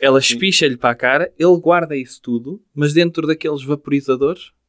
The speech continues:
Speaker 2: Uhum.
Speaker 1: daqueles de regar ou
Speaker 2: Sim.
Speaker 1: de, de limpar vidros,
Speaker 2: Uhum.
Speaker 1: esvazia um limpa-vidros e enche de fluido vaginal da senhora. O que é que ele pode fazer? Sabe quando se está a educar cães e gatos, muitas vezes, e não quer que eles façam coisas, é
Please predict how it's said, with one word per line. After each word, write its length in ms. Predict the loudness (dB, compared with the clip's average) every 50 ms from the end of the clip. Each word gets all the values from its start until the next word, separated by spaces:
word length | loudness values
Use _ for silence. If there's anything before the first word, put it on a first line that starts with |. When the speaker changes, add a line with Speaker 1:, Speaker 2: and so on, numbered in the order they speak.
| _ -20
Speaker 2:
Uhum. 340 | -18 -12 -12 -12 -12 -12 -8
Speaker 1:
daqueles 380 | -8 -8 -4 -4 -6 -6 -4
de 100 | -4 -4 -4 -4
regar 460 | -6 -10 -8 -4 -2 0 0 0 0 -2 -2 -2
ou 180 | 2 2 2 2
Speaker 2:
Sim. 60 | 4
Speaker 1:
de, 320 | 2 2 4 4 2 2 0
de 80 | 0
limpar 320 | 0 0 0 0 0 0 0
vidros, 420 | 2 0 0 0 -2 -12 -16 -20 _
Speaker 2:
Uhum. 300 | -14 -10 -8 -8 -8 -8 _ _ _ _ -8
Speaker 1:
esvazia 340 | -2 2 2 4 4 2 2
um 80 | 2
limpa-vidros 640 | 0 0 0 -2 -2 0 0 0 -2 -2 -6 -16 -20 _ -8
e 200 | -4 0 2 2
enche 240 | 2 2 0 -4 -6
de 100 | -6 -6
fluido 320 | -6 0 0 0 0 0
vaginal 500 | -2 -4 -4 -4 -2 -4 -4 -4 -4 -4
da 120 | -4 -6 -8
senhora. 400 | -10 -10 -14 -14 -14 -14 -16 _ _ _ _ _ _ _ _ _ _ _ -20 -20 _
O 80 | -18 -12
que 120 | -4 -4
é 40 | -4
que 120 | 0 2 2
ele 80 | 2
pode 280 | 2 2 -2 -2 -2 -2
fazer? 320 | -4 -4 -2 -4 -6 -6
Sabe 280 | -6 -2 0 0 0 -2 _
quando 220 | -2 -2 -2 -2
se 60 | -4
está 160 | -4 -2 0
a 80 | 0 2
educar 520 | 0 -2 -4 -6 -10 -4 -2 -2 -2 -2 -4 -10 -18 _ _ _ _ _ _ -4
cães 560 | 0 2 2 2 2 0 -2 -6 -20 -20 _ _ _ _
e 500 | -14 -8 -6 -6 -6 -6 -6 -8 -8 -10 -10
gatos, 320 | -10 -12 -12 _ -14 -10
muitas 320 | -8 -8 -6 -4 -6 -6 -2
vezes, 340 | 0 -2 -2 -2 -4 -18 -12 -4
e 80 | 0 2
não 180 | 2 2 2
quer 220 | 2 0 -2 -2 -2
que 100 | -4 -6
eles 120 | -6 -4
façam 320 | -4 -6 -6 -4 -6 -8 -4
coisas, 340 | -2 0 0 0 -2 0 0
é 200 | 0 0 0